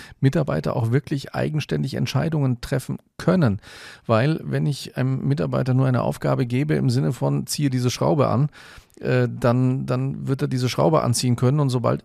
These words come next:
irgendetwas Unvorhergesehenes passiert, kann er keine weitere Entscheidung mehr treffen, weil er gar nicht weiß, wozu ist die Schraube gut, äh, wo, wo spielt das eine Rolle, was, was passiert, wenn ich die nicht anziehe, et cetera. Deswegen hier,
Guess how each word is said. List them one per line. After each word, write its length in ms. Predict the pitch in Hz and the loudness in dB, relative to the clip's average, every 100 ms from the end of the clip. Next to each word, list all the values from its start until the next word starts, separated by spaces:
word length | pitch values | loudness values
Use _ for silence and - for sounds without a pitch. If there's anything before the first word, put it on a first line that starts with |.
| _ | _
irgendetwas 520 | 180 202 180 143 139 | 6 8 6 0 -2
Unvorhergesehenes 640 | - 170 143 127 117 120 120 | -2 0 4 4 4 2 2
passiert, 500 | 127 113 127 143 - _ | 0 0 0 -2 -4 _
kann 180 | - 143 | -6 -4
er 100 | 151 | -2
keine 360 | - - 151 151 | -4 -2 -2 0
weitere 280 | 123 151 151 | 0 0 -2
Entscheidung 340 | 139 147 175 | 0 0 2
mehr 100 | 110 | 0
treffen, 360 | - - - 135 | 0 -4 0 2
weil 100 | 113 | 2
er 60 | |
gar 100 | 110 | 2
nicht 140 | 110 104 | 0 0
weiß, 300 | 107 123 - | 0 0 -4
wozu 180 | 104 - | -8 -8
ist 100 | - | -8
die 80 | 101 | -8
Schraube 300 | - 104 107 | -4 -4 -2
gut, 320 | 123 139 - | -2 -4 -6
äh, 60 | - - | -6 -4
wo, 640 | 113 120 123 113 117 123 | -6 -6 -6 -6 -6 -8
wo 140 | 120 120 | -6 -6
spielt 260 | - 120 | -4 -2
das 140 | 123 131 | -2 -2
eine 80 | |
Rolle, 340 | 117 127 131 127 - - - - | 0 0 0 -2 -8 -20 -20 -6
was, 240 | 117 - 123 | -4 -2 -4
was 120 | 117 | -2
passiert, 380 | 120 - 127 120 | -2 0 0 0
wenn 100 | 107 | -2
ich 120 | - | 0
die 60 | |
nicht 180 | 135 131 | -2 0
anziehe, 440 | 127 123 - 123 120 | -2 -4 -2 -2 -2
et 100 | 123 | -4
cetera. 340 | 120 107 107 | -6 -4 -4
Deswegen 440 | 117 117 139 131 | -4 -2 -2 0
hier, 360 | 117 170 147 | -2 -2 -2